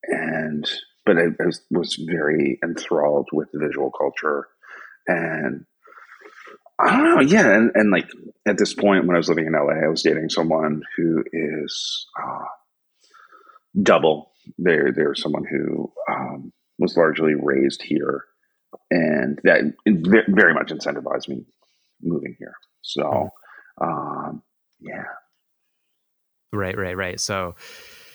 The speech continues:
Speaker 2: your first experiences were really, like you said, touring with your band, and you said you did, like, a national tour. Like, what, what cities, uh, did you visit on your first, uh,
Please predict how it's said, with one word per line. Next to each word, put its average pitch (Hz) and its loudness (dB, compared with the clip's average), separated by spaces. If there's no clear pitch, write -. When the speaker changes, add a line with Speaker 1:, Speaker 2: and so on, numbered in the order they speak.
Speaker 2:
your 131 -2
first 127 0
experiences 107 -2
were 95 -2
really, 98 -4
like 110 -6
you 107 -6
said, 95 -4
touring 95 -2
with 90 -6
your 92 -4
band, 90 -4
and 90 -6
you 104 -6
said 113 -2
you 107 -2
did, 98 -4
like, 98 -4
a 85 -6
national 98 -4
tour. 117 -4
Like, 101 -4
what, 107 -2
what 101 -4
cities, 101 -4
uh, 90 -2
did 85 -8
you 90 -8
visit 90 -4
on 90 -6
your 90 -4
first, - -8
uh, 85 -4